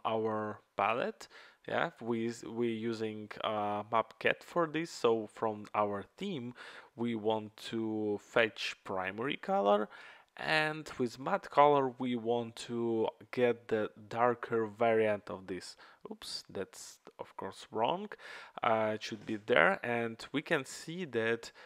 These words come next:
uh, our background got the darker primary color, and if we change it with the light one, it will be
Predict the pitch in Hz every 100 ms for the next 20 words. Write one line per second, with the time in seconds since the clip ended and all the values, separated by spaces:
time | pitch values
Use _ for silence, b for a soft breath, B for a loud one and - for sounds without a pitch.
0 | B B - 107 110 110 110 107 104 -
1 | 127 185 170 127 127 - 127 120 120 117
2 | 113 - - 107 107 101 104 101 101 -
3 | - - _ _ _ - 113 123 143 -
4 | 135 131 - 127 117 117 110 110 - 110
5 | 107 104 98 - 101 - 120 - 107 -
6 | 110 107 - 101 - 104 90 95 98 123
7 | 135 - - - - 220 - B B B
8 | B B _ - 143 - 127 123 120 120
9 | 110 113 120